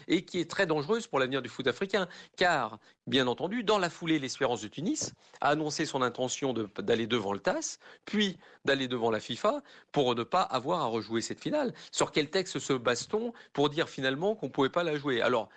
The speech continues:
est-ce que c'est l'utilisation du var qui est, le var qui fonctionnait pas ? Mais le var qui fonctionnait pas ne fonctionnait pas dès le début et c'était lié surtout à, à, à la société qui a mis en place ce var. Donc ça n'a rien à voir, hein, visiblement, avec, euh,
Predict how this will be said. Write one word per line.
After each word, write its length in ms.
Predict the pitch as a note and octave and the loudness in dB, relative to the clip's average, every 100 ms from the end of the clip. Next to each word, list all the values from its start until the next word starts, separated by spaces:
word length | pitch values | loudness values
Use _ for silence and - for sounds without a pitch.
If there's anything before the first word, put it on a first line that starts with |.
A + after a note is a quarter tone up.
| - | -4
est-ce 140 | C3 | -2
que 80 | C#3+ | -2
c'est 100 | D3+ | -2
l'utilisation 540 | C#3 C#3 C3+ C3+ D3 | -4 -4 0 0 0
du 140 | C3+ D3+ | -6 0
var 280 | G#3 A#3+ - | 0 0 0
qui 80 | |
est, 160 | D#3 D3 - - - | 0 0 -4 -6 0
le 240 | D3 D3 | 2 2
var 200 | D3 D#3+ | 0 -2
qui 140 | - D3+ | -4 -6
fonctionnait 380 | D#3 E3+ E3 | -4 -2 0
pas ? 120 | F3+ A#3 | 0 0
Mais 80 | |
le 80 | E3 | 0
var 160 | C#3+ - | 0 -2
qui 80 | B2 | -6
fonctionnait 380 | B2 - B2+ | -4 0 0
pas 180 | B2+ A3 A#3 - | 2 0 0 -6
ne 40 | C3 | -4
fonctionnait 360 | C3+ C#3 B2+ | -2 0 0
pas 160 | B2 G#2+ | 0 -2
dès 120 | B2+ | -2
le 60 | A2 | 0
début 320 | A#2 C#3 A#3+ | -2 -2 -2
et 80 | G#2+ | -2
c'était 240 | - C3+ | -2 -2
lié 300 | B2+ E3+ G#3 - - | -2 -2 -2 -6 -4
surtout 380 | B2+ - G3+ F#3 - - | -2 -2 -4 -6 -12 -2
à, 480 | A#2+ A#2 A2+ A2 G#2+ - - | 2 2 2 2 0 -6 -8
à, 340 | - G#2+ A2+ - - - | -2 0 0 -4 -8 -2
à 220 | A#2 A2+ | 2 2
la 200 | A2+ A#2 A#2 | 2 0 0
société 640 | - D#3 E3 D#3 A#3 G3 | -4 -2 -4 -2 -2 -2
qui 120 | - | 0
a 60 | B2+ | 2
mis 140 | C3 | 2
en 80 | A#2 | 0
place 200 | B2+ A#2 | 0 0
ce 80 | C#3 | 2
var. 320 | B2 A#2 G2+ | 2 2 0
Donc 160 | A2 - | -6 -4
ça 100 | G2 | 0
n'a 220 | G#2 F#2+ | 0 2
rien 220 | A#2 A2+ | 2 2
à 60 | A2 | 2
voir, 340 | C#3+ F3 D3+ - - - | 0 0 -2 -6 -14 0
hein, 120 | A2+ | 2
visiblement, 640 | A2 B2 B2+ A#2 A#2+ E3 - | 2 -2 0 0 2 0 0
avec, 340 | A2+ A#2 A2+ | 0 -2 0
euh, 180 | A2 | 0